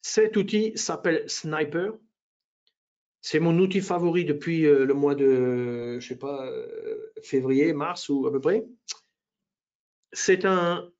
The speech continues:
un outil de détection de, des lignes de support résistance, mais je dirais pas de toutes les lignes, on va dire les lignes majeures. Ici, on est sur une,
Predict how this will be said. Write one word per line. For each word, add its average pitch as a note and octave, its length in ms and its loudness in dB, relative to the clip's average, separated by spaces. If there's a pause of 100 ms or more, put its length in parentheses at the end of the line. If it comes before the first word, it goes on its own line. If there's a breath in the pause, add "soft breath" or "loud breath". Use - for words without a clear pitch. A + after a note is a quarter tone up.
un E3 220 0
outil G#3 260 2
de E3+ 100 2
détection F3 520 0
de, D3 520 4
des C#3+ 80 4
lignes E3+ 220 0
de D#3 80 -2
support D3 320 -4
résistance, F3+ 680 0 (1040 loud breath)
mais F3 540 0
je D3 140 -4
dirais D#3 260 2
pas E3+ 120 0
de E3+ 100 2
toutes E3+ 220 -2
les D3 100 4
lignes, F#3+ 440 2 (180)
on D#3 100 -4
va D#3 80 2
dire D#3+ 160 2
les D3+ 140 4
lignes E3 200 0
majeures. C3 500 -2 (640)
Ici, G3+ 460 2
on E3+ 120 0
est F3 120 0
sur E3 240 0
une, D3 440 4